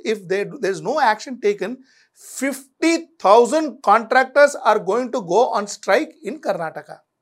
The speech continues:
If fifty thousand contractors are saying that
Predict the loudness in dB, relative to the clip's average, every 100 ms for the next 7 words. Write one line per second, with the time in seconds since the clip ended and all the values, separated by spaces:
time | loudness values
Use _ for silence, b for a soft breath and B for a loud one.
0 | _ -8 -8 -10 _ _ _ _ _ _
1 | _ _ _ -12 B 0 0 -2 -2 -2
2 | 0 4 4 4 2 4 2 0 4 4
3 | 4 0 2 0 2 0 2 0 2 0
4 | 0